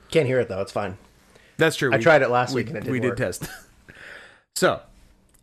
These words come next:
Speaker 2: if you still want us to do something, we have, as it stands, three more episodes of requests.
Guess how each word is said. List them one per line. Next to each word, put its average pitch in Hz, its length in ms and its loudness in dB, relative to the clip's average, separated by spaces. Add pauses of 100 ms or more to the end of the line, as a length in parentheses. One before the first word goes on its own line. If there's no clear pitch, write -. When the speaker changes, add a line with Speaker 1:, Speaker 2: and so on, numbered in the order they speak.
(100)
Speaker 2:
if 131 140 0
you 196 140 2
still 208 200 4
want 190 140 6
us 185 60 0
to 156 100 -6
do 143 40 -2
something, 135 560 -4
we 196 200 2
have, 180 420 4 (180)
as 226 240 0
it - 140 -6
stands, 117 720 0 (640)
three - 260 2
more 170 200 6
episodes 139 460 2
of 120 140 2
requests. - 520 -8